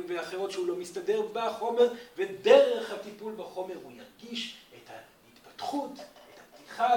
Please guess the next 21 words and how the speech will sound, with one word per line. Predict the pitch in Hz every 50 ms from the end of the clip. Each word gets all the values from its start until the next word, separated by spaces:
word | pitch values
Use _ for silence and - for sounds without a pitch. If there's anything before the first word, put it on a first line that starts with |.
| -
ואת | 202 190 - -
העושר, | 180 - - - - - - - 156 147 -
וזה | - - - 160 -
גם | - 226 254 247 226
יפחיד | 202 - - 185 196 -
אתכם. | - - - - 139 139 - - - - - _ -
תזכרו | 185 180 - - 185 202 247
מה | 240 226
שסורן | - - 208 - - 190 180 185 185 185
אומר, | 185 185 185 185 151 - - - - - -
יום | 185 202 208
אחד | - - 208 202 -
הפחד | - - - 233 180 180 - 190 -
שלכם | - 175 165 - - 185 185 180 175 160 160
יהיה, | 185 226 226 202 - - - - - - - -
אה, | 311 226 156 160 156 156 - - - - - - -
לאבד | - - - - - - - 277 277 277 - -
את | -
כל | - 240 233
העושר | 214 - 185 202 190 - - 160 156
שאתם | 151 160 139 143 -